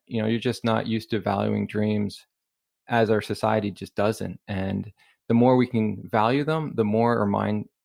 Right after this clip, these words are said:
wants to remember them. You're almost having to retrain your mind from all those years that you've been around that know, that people have said that dreams are meaningless. So why, why would the mind really want to remember them? But the moment you sort of start saying, "No, actually,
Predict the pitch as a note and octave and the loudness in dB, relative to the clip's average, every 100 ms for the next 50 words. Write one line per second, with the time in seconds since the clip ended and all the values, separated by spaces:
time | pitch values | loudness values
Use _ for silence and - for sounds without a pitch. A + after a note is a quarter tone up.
0 | _ _ - F#2+ G#2 G2+ - G2+ F#2 G2+ | _ _ -12 -4 -2 -2 -4 -2 0 0
1 | B2 C#3 D3+ - B2 C3 B2 B2 - G#2+ | 0 0 -4 -2 2 2 2 0 0 0
2 | G#2 A#2 - A#2 A2 G2 G2+ A2+ G#2 G2 | 0 -2 0 0 2 2 2 2 2 -2
3 | - - G#2 G2+ G#2+ G#2 G2 G#2 G2+ G2+ | -4 -2 0 2 2 2 0 2 4 4
4 | G2 - _ _ _ _ _ A2 G#2+ - | 2 -6 _ _ _ _ _ -2 -2 0
5 | F#2 G#2 G2+ B2 C#3+ A2+ G#2 A2 - G#2+ | 2 2 4 4 4 2 2 0 2 -2
6 | - - A2+ - G#2+ G2+ G2+ F#2+ - C#3 | -2 -4 -6 -2 -2 0 -2 -4 -2 2
7 | D3+ A#2 G2+ - A2+ G2+ G2+ A2 C3 G#2 | 2 2 -4 -4 -2 -2 0 0 0 -2
8 | G#2 G#2+ G2+ G#2 G#2 G#2 - _ _ _ | -2 -2 2 2 2 -2 -8 _ _ _
9 | _ _ G#2 G#2 G2+ G2 G2 G2+ G2 - | _ _ 0 2 2 0 -2 -2 -4 -4
10 | G#2 G#2 F#2+ F#2+ F#2 F#2+ G2+ G2+ F#2 F#2 | 2 2 2 -2 -4 -4 -2 -2 -2 -6
11 | - - G2+ A2+ A#2+ C3 A#2 G#2+ A2 G#2 | -8 -6 0 4 4 4 2 -2 0 0
12 | - G#2 - A2+ A2 A2 A2+ G#2 - - | 2 0 0 0 2 4 2 2 -2 -2
13 | G2+ G2 | -2 -2